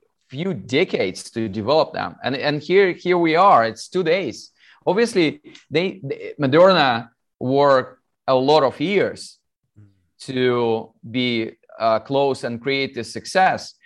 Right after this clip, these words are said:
But in the end of the day, this is how, um, uh, this is how, uh, quick we've been able to respond to that. And, and it was just, like, thirty years. Uh, well, that's why I'm very hopeful about what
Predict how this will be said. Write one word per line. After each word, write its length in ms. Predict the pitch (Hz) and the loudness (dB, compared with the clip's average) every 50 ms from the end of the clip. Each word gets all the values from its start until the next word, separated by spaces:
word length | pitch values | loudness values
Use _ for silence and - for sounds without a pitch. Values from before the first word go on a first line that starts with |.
| _ _ _ - | _ _ _ -2
But 160 | 139 139 156 | -2 -2 -2
in 80 | 156 | -2
the 120 | 156 160 175 | -4 -2 -2
end 120 | 190 190 | -2 -2
of 100 | 165 123 | -4 -4
the 80 | 120 120 | -4 -2
day, 240 | 110 135 151 151 131 | 0 0 0 0 0
this 240 | 117 139 147 147 | -2 -4 -4 -4
is 140 | 175 151 - | -6 -8 -4
how, 460 | - 139 127 120 117 117 113 107 - _ _ _ _ _ - | -2 0 0 2 0 -2 -4 -8 -14 _ _ _ _ _ -18
um, 540 | 78 104 107 107 104 104 101 101 101 101 - _ _ _ _ _ _ _ _ _ _ _ _ _ | -16 -12 -8 -6 -4 -4 -4 -4 -6 -8 -12 _ _ _ _ _ _ _ _ _ _ _ _ _
uh, 280 | - 110 107 107 104 104 | -10 -6 -6 -4 -6 -6
this 200 | 127 135 131 - | -6 -8 -8 -6
is 160 | 180 156 - | -8 -8 -6
how, 680 | - - 139 123 117 113 110 107 107 101 101 104 104 - _ _ _ _ _ _ _ _ | -6 -4 -2 0 0 0 0 0 -2 -2 -4 -8 -12 -14 _ _ _ _ _ _ _ _
uh, 220 | - - 107 107 - | -12 -8 -8 -8 -8
quick 420 | - - 147 160 175 165 - - | -6 -2 -2 0 0 -2 -2 -4
we've 120 | 127 120 | -4 -4
been 120 | 110 123 120 | -4 -2 -2
able 300 | 123 123 120 117 113 110 | -2 -2 -2 -4 -6 -6
to 100 | - 113 | -6 -8
respond 440 | 107 104 - - - 127 127 120 - | -10 -10 -8 -6 -4 -2 -2 -2 -2
to 60 | 107 | -2
that. 220 | 101 98 95 - 139 | 0 0 0 -2 -2
And, 140 | 139 147 | -4 -2
and 180 | 156 170 170 160 | -2 -4 -2 -2
it 40 | 165 | -2
was 180 | 180 208 190 | -2 -2 -2
just, 240 | - 170 143 135 - | -2 -2 -4 -2 -2
like, 260 | 139 117 110 107 - _ | -4 -4 -4 -6 -8 _
thirty 340 | - 135 139 131 - 131 117 | -4 -2 -2 -2 -4 -6 -6
years. 500 | 120 135 156 131 107 - - - - _ _ _ _ _ _ _ _ _ _ _ _ _ - | -6 -6 -6 -6 -8 -10 -14 -18 -20 _ _ _ _ _ _ _ _ _ _ _ _ _ -4
Uh, 360 | - 113 113 113 117 117 - | 0 2 2 2 2 0 -2
well, 160 | - 147 147 147 | -4 0 2 2
that's 160 | 165 - - | 2 2 2
why 160 | 190 170 160 | 2 2 2
I'm 100 | 147 127 | 2 2
very 220 | 135 147 147 127 | 2 2 2 2
hopeful 440 | 101 - - 131 143 - - 123 113 | 0 -2 -4 -6 -6 -6 -6 -6 -6
about 340 | 101 101 98 98 98 95 - _ _ _ | -4 -4 -4 -4 -6 -10 -14 _ _ _
what 400 | - 104 107 110 127 127 98 - | -14 -8 -2 0 0 0 -2 -4